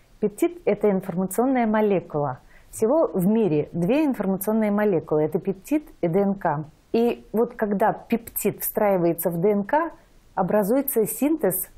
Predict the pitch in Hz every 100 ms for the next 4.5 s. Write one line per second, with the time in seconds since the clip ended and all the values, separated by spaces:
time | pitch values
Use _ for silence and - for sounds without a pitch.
0 | - - - 202 - 220 190 170 175 -
1 | 160 143 - _ - - - - - -
2 | - 190 226 220 302 339 214 202 - 311
3 | 339 240 - 185 - 254 - - 202 202
4 | 175 226 226 156 139